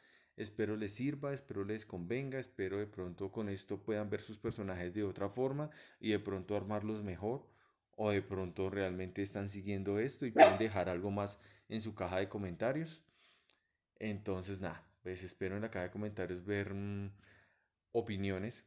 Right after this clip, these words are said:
ver qué les parece a ustedes este tema del set de cartas, si vale la pena profundizar más en él. Y pues nada, chicos, gracias por el video,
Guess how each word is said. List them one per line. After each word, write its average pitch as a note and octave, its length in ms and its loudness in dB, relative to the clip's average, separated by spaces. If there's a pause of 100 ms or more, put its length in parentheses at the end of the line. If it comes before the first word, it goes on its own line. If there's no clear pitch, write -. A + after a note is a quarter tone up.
(100)
ver F#2+ 300 -2
qué G#2+ 200 2
les G#2 160 -2
parece F#2+ 360 -4
a F2+ 40 -10
ustedes G2 680 -4 (160)
este G#2 260 -4
tema G2+ 300 -2
del G2 120 -4
set F2+ 180 -6
de F2+ 160 -4
cartas, F#2 500 -4
si G#2 160 -2
vale F#2 220 0
la G2+ 140 -4
pena F2+ 220 -4
profundizar G2 640 -4
más F2+ 220 -6
en G2+ 120 -4
él. C3+ 200 -4 (400)
Y G2+ 60 -12
pues F#2 180 -4
nada, F2+ 220 -2
chicos, - 520 -12
gracias F#2+ 360 -2
por G2+ 160 -2
el G2 60 0
video, A2 640 0